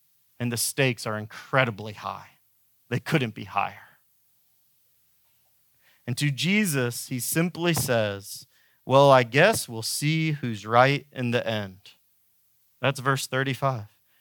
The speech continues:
"Yet wisdom, God's way, is justified or shown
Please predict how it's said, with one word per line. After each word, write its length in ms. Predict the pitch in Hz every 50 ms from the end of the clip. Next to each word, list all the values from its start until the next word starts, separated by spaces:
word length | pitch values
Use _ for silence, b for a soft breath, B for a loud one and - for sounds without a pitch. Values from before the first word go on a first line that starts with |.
| _ _
"Yet 260 | _ 127 156 165 - 156
wisdom, 540 | 143 170 196 196 151 127 127 123 147 190 - _ _ _ _ _ _ _ _ _ _ _ _
God's 340 | 113 139 139 156 175 170 147
way, 340 | 127 120 110 104 113 139 147 _ _ _ _ _ _ _ _ _ _ _ _ _ _ _ _
is 200 | 135 - 123 107
justified 840 | 98 98 123 147 170 185 - - 156 139 - 120 113 113 123 127
or 80 | 117 107
shown 680 | - - - - 165 170 156 131 117 120 139 175 175